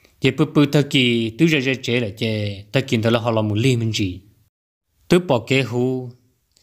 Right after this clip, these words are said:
chế thằng ta gần gần chế nhà bự nhà tứ chỉ sợ. Chế và xong sợ là cho, chế và xong chế bỏ kế và xong sợ một trao và giác của thì giác của. Sợ là sợ ấy căn tu là chế bé mua, sợ anh chỉ chẳng được cú cú, thế là trái plan một chỉ cho chế.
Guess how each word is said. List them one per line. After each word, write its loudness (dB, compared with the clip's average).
chế 0
thằng -2
ta 4
gần 0
gần 0
chế 0
nhà 0
bự 2
nhà 2
tứ -4
chỉ -6
sợ. -2
Chế 2
và -2
xong -4
sợ -2
là 0
cho, -2
chế -8
và -6
xong -4
chế 0
bỏ -6
kế 0
và -4
xong -4
sợ -8
một -4
trao 0
và -6
giác -2
của -8
thì -4
giác 0
của. -4
Sợ 2
là 2
sợ -4
ấy 2
căn 0
tu 2
là 0
chế -2
bé 0
mua, -2
sợ -4
anh 0
chỉ -2
chẳng -2
được 0
cú -4
cú, 2
thế 2
là 2
trái -4
plan -2
một -6
chỉ -8
cho -4
chế. -2